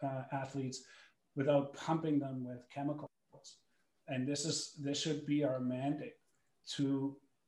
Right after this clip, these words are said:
find ways to treat our athletes so they are healthier, and once they retire,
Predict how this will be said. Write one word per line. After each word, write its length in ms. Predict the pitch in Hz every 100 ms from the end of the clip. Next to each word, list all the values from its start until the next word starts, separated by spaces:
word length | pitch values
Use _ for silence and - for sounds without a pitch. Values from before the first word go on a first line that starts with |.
| _ -
find 480 | - 143 151 156 131
ways 380 | 131 131 127 -
to 100 | 127
treat 400 | - 143 143 147
our 140 | 135
athletes 720 | 123 123 - 127 120 - - - _
so 160 | - 147
they 140 | 131
are 160 | 131 117
healthier, 680 | - 139 143 156 165 175 - _ _ _
and 440 | 156 139 131 131 127 - _ _
once 280 | 143 139 139
they 160 | - 135
retire, 760 | 131 135 139 143 143 147 143